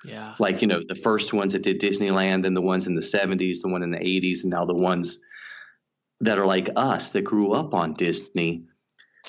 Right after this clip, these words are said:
Speaker 2: So they are designing these parks based on their nostalgia as
Speaker 1: Yeah.
Speaker 2: well, which is fascinating to me because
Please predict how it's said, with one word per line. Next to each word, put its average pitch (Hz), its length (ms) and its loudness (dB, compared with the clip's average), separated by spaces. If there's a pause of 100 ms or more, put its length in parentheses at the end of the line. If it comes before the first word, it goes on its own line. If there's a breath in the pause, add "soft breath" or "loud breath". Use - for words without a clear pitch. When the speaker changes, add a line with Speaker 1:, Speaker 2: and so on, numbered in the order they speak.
Speaker 2:
So 104 240 2
they 120 220 2
are 135 140 2
designing 98 460 0
these 85 180 -4
parks - 680 -4 (260)
based 101 260 0
on 87 220 -2
their 143 200 2
nostalgia - 680 -4 (420)
as 95 140 0
Speaker 1:
Yeah. 90 80 -2
Speaker 2:
well, - 420 -2 (540 soft breath)
which - 160 0
is 98 100 0
fascinating 123 480 2
to 98 100 -4
me 95 120 2
because 98 420 0